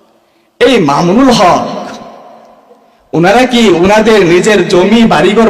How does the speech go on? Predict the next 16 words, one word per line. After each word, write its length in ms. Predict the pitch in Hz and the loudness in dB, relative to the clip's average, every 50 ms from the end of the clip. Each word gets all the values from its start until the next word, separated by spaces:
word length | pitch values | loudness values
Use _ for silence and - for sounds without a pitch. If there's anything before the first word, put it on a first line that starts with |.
| 190 175 | 0 0
বাড়ানোর 380 | 151 165 180 196 220 233 233 220 | -2 0 0 0 0 0 0 0
জন্য 160 | 233 233 240 240 233 226 | 0 0 2 0 0 0
কথা 180 | 180 175 226 220 220 | 0 0 0 0 2
বলছে 280 | 240 254 240 - - 262 - - - - - - - - - - 131 | 2 0 0 0 0 0 0 -2 -4 -10 -12 -12 -12 -10 -8 -4 -4
মাঠে 220 | - - - 226 220 | -4 -2 0 0 2
ময়দানে? 360 | 226 233 233 277 277 - 240 240 - - - - - - - - - - - - - - | 2 0 0 0 0 0 0 -4 -8 -12 -14 -16 -18 -18 -18 -20 -20 -18 -16 -10 -6 -4
আরে 120 | 339 349 359 | -2 -2 0
ভাই, 120 | 359 339 330 302 285 | 0 0 2 2 0
আপনাদের 440 | 269 - 302 349 339 339 392 381 427 440 427 | 0 -2 -2 -2 0 0 0 0 0 0 0
জন্য 180 | 466 415 392 381 359 - - | 0 0 2 0 0 0 0
কথা 180 | 339 330 392 - 339 | 0 0 0 0 2
বলেছে, 380 | 320 320 302 294 - 240 233 226 208 202 - - - - - - - - - - - - - - - - - - | 2 2 0 0 0 0 0 0 0 -2 -4 -6 -10 -12 -14 -16 -16 -18 -18 -20 -20 -20 -20 -20 -20 -20 -20 -10
কিন্তু 220 | - 202 196 196 - 226 220 | -6 -6 -4 -2 0 0 2
আমার 180 | 226 269 262 240 226 | 2 2 2 0 0
আফসোস, 680 | 220 - - - - 359 392 440 415 - 247 - - - - 415 - - - - - - - - - - - - - - - - _ - - - - - - 156 160 | -2 -4 -4 -4 0 2 2 4 4 2 2 0 -2 -4 -6 -6 -8 -8 -10 -10 -10 -12 -12 -14 -16 -20 -20 -20 -20 -20 -20 -20 _ -20 -20 -20 -14 -6 -4 -2 0
মানুষের 460 | 175 208 254 330 339 - 381 381 | 0 2 2 2 2 2 0 0